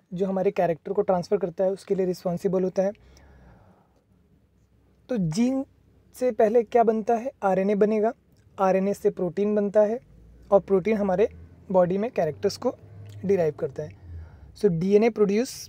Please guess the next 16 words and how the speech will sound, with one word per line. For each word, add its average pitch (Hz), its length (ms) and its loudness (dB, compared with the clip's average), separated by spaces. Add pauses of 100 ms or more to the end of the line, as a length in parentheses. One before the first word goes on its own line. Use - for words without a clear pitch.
(140)
protein 202 360 0 (200)
with 170 260 -2
the 196 140 6
help 190 180 2
of 202 120 4 (180)
आरएनए, 170 400 -2 (640)
और 196 160 6 (120)
इस - 160 -8 (160)
प्रोसेस 220 360 2
को 254 140 0
क्या 233 200 6
कहते 233 300 2
हैं 233 120 0
हम, 262 260 0
सेंट्रल 202 440 0
डोग्मा। 156 320 -4